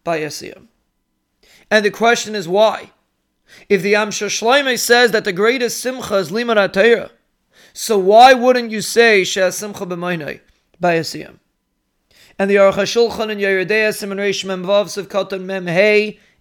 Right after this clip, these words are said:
explains. He brings the Yam Shel Shloimeh, and he says the reason why you can't say Sha'asimcha b'maynai is very simple. He says we have to understand what we're saying. What does it mean,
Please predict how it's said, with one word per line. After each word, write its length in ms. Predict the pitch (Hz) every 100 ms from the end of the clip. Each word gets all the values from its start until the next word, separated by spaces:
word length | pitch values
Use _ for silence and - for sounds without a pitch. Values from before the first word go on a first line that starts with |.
| -
explains. 720 | 185 - 170 170 - - - _ _ _ _ _ _ _
He 160 | - 226
brings 360 | 190 233 226 190
the 80 |
Yam 200 | 220 214
Shel 180 | 208 202
Shloimeh, 440 | - 202 190 - - _ _ _ _ _ _ -
and 160 | 208 208
he 120 | 190
says 420 | - 220 226 185
the 140 | 202
reason 340 | 208 233 185 220
why 220 | 214 220
you 160 | 214 202
can't 420 | - 214 220 196
say 320 | - 208 214
Sha'asimcha 720 | - 208 202 196 220 202 196
b'maynai 800 | 196 190 208 208 202 202 202 190 _ _
is 300 | 185 190 156
very 320 | 143 190 202 180
simple. 420 | - 147 - - _ _ _ _ _ _ _ _
He 140 | - 208
says 260 | 226 220
we 120 | 202 233
have 160 | 294
to 100 | 294
understand 580 | 269 233 220 - 240 226
what 120 | 208
we're 120 | 190
saying. 360 | 175 180 151 147
What 100 | 220
does 140 | 294
it 80 | 254
mean, 380 | 240 226 196 175